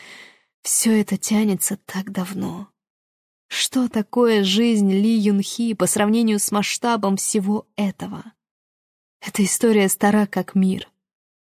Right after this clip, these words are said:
Юношей и девушек приносят в жертву чудовищу, чтобы племя процветало.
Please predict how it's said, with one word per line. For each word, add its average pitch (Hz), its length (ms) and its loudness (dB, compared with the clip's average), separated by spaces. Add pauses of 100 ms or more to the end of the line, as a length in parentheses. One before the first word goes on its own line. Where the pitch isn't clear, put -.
(260)
Юношей 208 640 4
и - 20 4
девушек 202 520 2
приносят 185 500 0
в 160 60 -6
жертву 185 420 -2
чудовищу, 165 680 -2
чтобы 151 360 -4
племя 170 500 0
процветало. 156 920 -6